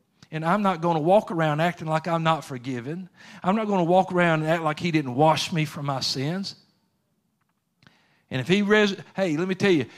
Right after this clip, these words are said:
if they lay me out in the coffin and he resurrects me out of that thing, I'm not gonna say, "Hey, send that coffin to my house so I can sleep in it every night." No, sir. Hey,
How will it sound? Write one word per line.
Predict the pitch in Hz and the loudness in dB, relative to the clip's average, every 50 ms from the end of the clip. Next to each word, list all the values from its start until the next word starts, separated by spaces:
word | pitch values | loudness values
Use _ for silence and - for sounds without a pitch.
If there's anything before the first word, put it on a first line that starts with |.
| - - | -20 -14
if | - 127 - | -12 -8 -2
they | - 202 202 | 0 2 2
lay | 196 202 208 202 202 | 4 4 4 4 2
me | 196 208 202 202 | 0 0 0 2
out | 208 208 190 | 2 0 0
in | 175 | -4
the | 165 | -6
coffin | - - - 208 208 202 - - 208 214 - - _ _ _ _ _ _ _ _ _ _ _ _ _ _ _ _ _ _ _ _ _ _ | -4 0 2 2 2 2 0 -8 -16 -16 -18 -20 _ _ _ _ _ _ _ _ _ _ _ _ _ _ _ _ _ _ _ _ _ _
and | - 117 120 | -14 -8 -4
he | 143 170 | -4 0
resurrects | 175 196 202 190 175 190 190 202 196 180 - | 2 2 2 2 2 2 2 0 0 -2 -4
me | 196 196 196 | -4 -2 0
out | 202 196 | 0 0
of | 196 | 0
that | 202 202 196 - | -2 -4 -4 -4
thing, | 226 208 208 214 214 214 220 202 _ _ _ _ _ _ _ _ _ _ _ _ _ _ _ _ _ _ _ _ _ _ _ _ _ | -4 -4 -4 -4 -4 -8 -12 -14 _ _ _ _ _ _ _ _ _ _ _ _ _ _ _ _ _ _ _ _ _ _ _ _ _
I'm | - - | -18 -16
not | 175 190 - | -14 -14 -12
gonna | 170 175 | -12 -10
say, | 156 185 | -6 -4
"Hey, | 175 185 180 | -4 -4 -4
send | - - 196 190 | -4 -6 -6 -6
that | 185 160 151 | -8 -8 -6
coffin | - 180 180 160 165 | -4 -4 -4 -4 -4
to | 143 | -6
my | 151 165 165 156 | -6 -4 -2 -2
house | 151 147 143 - | -2 -2 -4 -4
so | 170 | -8
I | 160 | -8
can | 147 | -8
sleep | - - 175 180 170 151 | -8 -6 -4 -4 -4 -4
in | 151 139 | -4 -6
it | 131 127 | -4 -4
every | 127 123 120 | -4 -4 -4
night." | 120 120 117 113 117 - _ _ _ _ _ _ _ _ _ _ _ _ _ _ _ _ _ _ _ _ _ _ _ _ _ _ _ _ - | -6 -8 -8 -10 -12 -16 _ _ _ _ _ _ _ _ _ _ _ _ _ _ _ _ _ _ _ _ _ _ _ _ _ _ _ _ -14
No, | 147 151 175 | -8 -6 -6
sir. | 180 - - - 214 190 165 147 127 101 - - - _ _ _ _ _ _ _ _ _ _ _ _ _ _ _ _ _ _ _ _ - | -6 -6 -4 0 2 2 4 2 0 -2 -6 -14 -20 _ _ _ _ _ _ _ _ _ _ _ _ _ _ _ _ _ _ _ _ -16
Hey, | - 175 151 123 | -14 -12 -12 -12